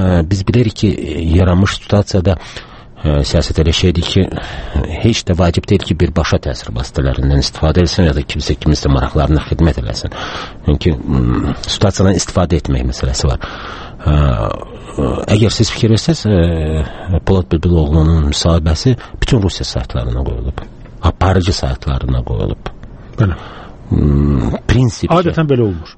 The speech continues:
Speaker 1: Adətən belə olmur. Adətən belə olmur. Bir-iki sayt buna reaksiya verir. Hmm, hətta həmin müsahibəsinin çıxmasına artıq iki gün keçmədə bu gün, e, e, Transa, e, News.com-da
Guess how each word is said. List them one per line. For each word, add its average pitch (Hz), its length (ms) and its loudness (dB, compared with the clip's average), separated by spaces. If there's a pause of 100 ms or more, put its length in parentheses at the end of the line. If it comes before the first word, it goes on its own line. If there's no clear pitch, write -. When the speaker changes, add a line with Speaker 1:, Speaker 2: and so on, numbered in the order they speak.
Speaker 1:
Adətən 107 460 2
belə 69 160 0
olmur. - 240 -14 (720)
Adətən 78 400 2
belə 76 260 2
olmur. 151 420 4 (680)
Bir-iki 127 260 2
sayt - 340 0
buna 82 180 4
reaksiya 117 440 2
verir. 127 260 4 (400)
Hmm, 76 640 4 (520)
hətta 95 360 2 (280)
həmin 98 300 4
müsahibəsinin 82 520 2
çıxmasına 82 520 2 (120)
artıq 82 220 0
iki - 160 0
gün 80 100 6
keçmədə 80 480 2
bu 90 260 4
gün, 135 280 0 (500)
e, 78 60 2
e, 73 840 2
Transa, 92 380 0
e, - 1400 -2
News.com-da 80 720 2